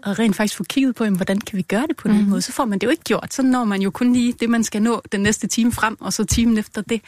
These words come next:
Speaker 2: Mm.
Speaker 1: Øh, så det kræver jo, at man, at man lige får, får trukket vejret og, øh, læst bogen måske. <laughs> Eller, men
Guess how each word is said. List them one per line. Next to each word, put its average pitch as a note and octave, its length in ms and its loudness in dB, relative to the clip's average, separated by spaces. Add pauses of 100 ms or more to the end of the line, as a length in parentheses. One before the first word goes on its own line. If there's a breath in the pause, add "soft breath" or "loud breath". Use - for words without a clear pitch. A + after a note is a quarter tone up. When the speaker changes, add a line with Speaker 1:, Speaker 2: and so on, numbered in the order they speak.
(140 loud breath)
Speaker 2:
Mm. G#3 260 2
Speaker 1:
Øh, G#3 160 0
så G#3+ 140 -2
det G#3+ 140 0
kræver B3+ 300 2
jo, C4 160 0
at F#3 180 -4
man, E3+ 320 -4 (140)
at G3 100 -2
man F#3+ 180 2
lige G#3 160 2
får, F3+ 400 -2 (280 loud breath)
får - 100 -2
trukket B3 420 2
vejret G3+ 440 0
og, F3 280 -4
øh, E3 120 -2 (540 soft breath)
læst B3 300 0
bogen C#4+ 240 0
måske. G#3+ 240 0
<laughs> - 200 -2
Eller, G#3 500 0
men B3+ 80 2